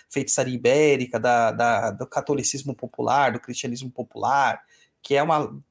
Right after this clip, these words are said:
doideira, mas é uma doideira muito boa, né? Pra quem quer entender, essa mistura é uma mistura muito legal ter acontecido. Porque só não aconteceu aqui, gente. Tá? Só aconteceu no Brasil.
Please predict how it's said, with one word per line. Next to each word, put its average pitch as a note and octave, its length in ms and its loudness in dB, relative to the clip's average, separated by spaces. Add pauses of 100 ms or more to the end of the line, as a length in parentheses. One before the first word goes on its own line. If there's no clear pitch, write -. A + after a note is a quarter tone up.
doideira, D#3+ 580 2
mas E3 140 2
é - 20 -6
uma F3 180 0
doideira E3 340 0
muito G3+ 200 -4
boa, C#3+ 480 0 (160)
né? C3 160 -2
Pra - 140 -20
quem C#3+ 200 -6
quer D3 160 -2
entender, C#3+ 720 -2 (300)
essa C#3+ 180 0
mistura D#3+ 360 -2
é - 20 0
uma D#3+ 140 0
mistura D#3+ 320 -2
muito G3 260 -2
legal B2+ 360 0
ter - 220 -10 (200)
acontecido. - 420 -6
Porque - 140 -2
só C4+ 80 4
não C4+ 80 2
aconteceu C4 460 2
aqui, C4 220 -2
gente. A2+ 380 -6 (680)
Tá? D3+ 140 2
Só - 260 2
aconteceu B3 520 0
no B3 200 4
Brasil. B3 560 2